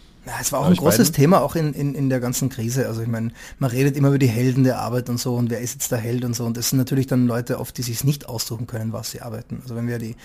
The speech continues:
Speaker 1: die Supermarktkassiererin hat sich im, im seltensten Fall hat die, hat die den Traum gehabt, Supermarktkassiererin zu werden. Also es ist, natürlich gibt's da gute Arbeitgeber, auch in dem Bereich. Das will man jetzt auch gar nicht, das kann man jetzt nicht alle unter den Kamm scheren, aber,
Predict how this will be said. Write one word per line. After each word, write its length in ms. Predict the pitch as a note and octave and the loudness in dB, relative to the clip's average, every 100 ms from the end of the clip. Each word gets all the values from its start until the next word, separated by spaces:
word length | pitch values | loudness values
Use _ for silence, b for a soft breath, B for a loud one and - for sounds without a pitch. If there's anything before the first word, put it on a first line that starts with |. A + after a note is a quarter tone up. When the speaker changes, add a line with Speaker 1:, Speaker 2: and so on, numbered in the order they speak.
| B B | B B
Speaker 1:
die 40 | - | -2
Supermarktkassiererin 1120 | - D#3 D3 C#3 - C3+ - C#3+ D3 C#3+ C3+ B B B B B | -2 2 2 2 0 -2 2 4 4 2 0 B B B B B
hat 140 | - A#2+ | -6 -2
sich 160 | D3 | 4
im, 100 | C#3+ B2+ - | 6 4 0
im 100 | D3 | -2
seltensten 480 | D3+ E3+ E3+ C#3+ D3 | 2 2 2 2 2
Fall 240 | C3+ C3 | 2 2
hat 200 | B2+ - | 2 2
die, 180 | C3 B2+ | 2 2
hat 220 | A#2+ - | 0 0
die 120 | B2+ | -2
den 140 | B2 A#2+ | 0 -2
Traum 300 | - A#2+ C3 | -2 0 2
gehabt, 200 | B2 A#2 | 2 -2
Supermarktkassiererin 1000 | - D#3 C3 A#2 - A2 B2+ B2+ A#2 A2 | -4 -2 0 -2 -4 -4 0 0 0 -4
zu 160 | A2+ | -8
werden. 320 | G#2+ A2 A2 | -6 -6 -6
Also 100 | G#2+ | -6
es 140 | A2+ A2+ | -4 -2
ist, 200 | A2 - | -2 -2
natürlich 360 | A2+ C#3 C3+ | -2 0 0
gibt's 160 | C3 - | 0 -4
da 100 | B2+ | -2
gute 300 | B2 B2 C3+ | -2 0 0
Arbeitgeber, 520 | A#2 E3 - D#3+ E3 | 2 2 4 2 2
auch 140 | C3 B2+ | 0 -2
in 100 | A#2 | -2
dem 140 | B2 | 0
Bereich. 320 | B2+ B2 C#3 | -2 -4 -6
Das 140 | B2 C#3+ | -8 -4
will 80 | |
man 100 | B2 | -2
jetzt 80 | A#2 | -2
auch 80 | B2 | -6
gar 140 | - | -4
nicht, 180 | A#2+ B2 | -4 -4
das 160 | B2+ B2 | -12 -8
kann 140 | C3+ | -2
man 80 | A#2 | -2
jetzt 80 | A2+ | -2
nicht 120 | - | -6
alle 140 | A#2+ | -4
unter 160 | A#2+ A#2+ | -2 -2
den 100 | A#2+ | -2
Kamm 220 | B2 B2 | -2 -2
scheren, 320 | C3 A2+ A#2 | -2 -2 -2
aber, 220 | A2+ B2+ | -2 -6